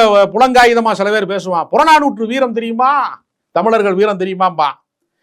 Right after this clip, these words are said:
என்னடா புறநானூற்று வீரன்னு நான் படிச்சு பார்த்தேன். மதுரைக்காரன் இருக்கான்ல, அவனுக்கு பேர் பாண்டியர்கள், அவன் பூரா கிளம்பி தஞ்சாவூர்காரனை பூரா அடிச்சிருக்காங்க. ச-, அதாவது சோழ நாட்டின் மீது படையெடுத்திருக்கிறாங்க. அங்க இருக்க ஆடு மாடையெல்லாம் ஓட்டிக்கிட்டு,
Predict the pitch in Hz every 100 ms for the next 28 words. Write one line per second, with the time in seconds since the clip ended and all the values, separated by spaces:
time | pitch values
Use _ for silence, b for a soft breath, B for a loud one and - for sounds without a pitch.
0 | _ 185 247 285 277 226 233 226 214 170
1 | 170 202 190 180 226 196 165 190 196 190
2 | 147 120 - - 139 254 311 240 240 220
3 | 202 185 170 165 _ _ _ - 170 175
4 | 160 214 151 180 180 165 131 95 - _
5 | - B B B B 175 214 208 262 262
6 | 170 190 233 220 190 196 262 220 202 175
7 | 202 180 156 147 127 110 95 - _ _
8 | _ _ _ - - 160 208 247 - 240
9 | 262 240 208 202 202 220 185 208 175 156
10 | 147 131 139 190 190 190 175 180 170 160
11 | 160 165 160 151 143